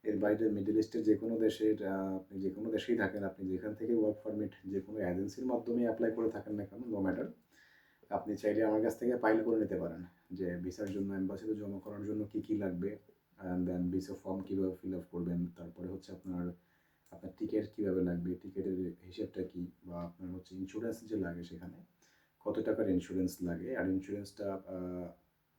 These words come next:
না কাটতে পারলে আমি আপনাকে কেটে দিতে পারবো, আমি আপনাকে সাপোর্ট দিতে পারবো। আলহামদুলিল্লাহ, আহ, লাস্ট ওয়ান ইয়ারে হান্ড্রেড ফিফটি প্লাস ফাইল আমি সাবমিট করেছি, আহ, যেখানে ভিসা রেশিও যদি আপনি হিসেব করেন তাহলে I think it's, um, one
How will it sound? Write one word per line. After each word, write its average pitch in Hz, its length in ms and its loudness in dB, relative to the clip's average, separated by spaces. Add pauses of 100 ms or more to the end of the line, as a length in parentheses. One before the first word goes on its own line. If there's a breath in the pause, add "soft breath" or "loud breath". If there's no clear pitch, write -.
না 90 100 -2
কাটতে 110 300 -4
পারলে 107 260 4
আমি 98 180 2
আপনাকে 98 340 -8
কেটে 98 180 2
দিতে 95 140 0
পারবো, 92 280 -2
আমি 113 100 -2
আপনাকে 92 300 -6
সাপোর্ট 92 360 -8
দিতে 90 180 -12
পারবো। 87 360 -8 (580 soft breath)
আলহামদুলিল্লাহ, 127 920 4
আহ, 98 300 0
লাস্ট 98 260 -4
ওয়ান 110 180 4
ইয়ারে 120 360 6 (920)
হান্ড্রেড 104 400 2
ফিফটি 110 260 4
প্লাস 104 320 0
ফাইল 98 200 -2
আমি 98 160 0
সাবমিট 92 360 -2
করেছি, 90 420 -6 (160)
আহ, 87 220 0
যেখানে 95 480 -2 (600 soft breath)
ভিসা 101 260 0
রেশিও 101 300 2
যদি 113 220 6
আপনি 110 240 0
হিসেব 110 300 -4
করেন 110 260 2
তাহলে 104 400 -2
I 104 120 0
think 107 240 -8
it's, 101 260 -4 (100)
um, 98 1080 -6
one 98 200 -4